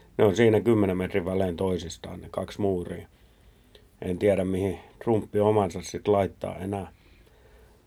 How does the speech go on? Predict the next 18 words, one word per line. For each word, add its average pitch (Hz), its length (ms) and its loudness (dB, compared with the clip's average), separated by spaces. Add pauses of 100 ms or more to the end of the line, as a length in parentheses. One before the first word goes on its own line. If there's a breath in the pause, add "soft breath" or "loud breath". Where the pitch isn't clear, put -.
Niin, 113 400 6
niin, 110 360 2
äh, 110 80 4 (340)
nyt 135 280 6
kun 127 240 8
jostain 120 680 6 (180)
luin, 127 380 8
kun 117 180 4
Bruce 120 380 4
tuolla 110 240 4
Broadway-showssa 113 1080 6
esim 101 220 0
otti 101 240 -2
kantaa 104 440 4
just 98 240 -2
näihin 101 320 2
lasten 101 440 0
erottamisiin 92 920 -4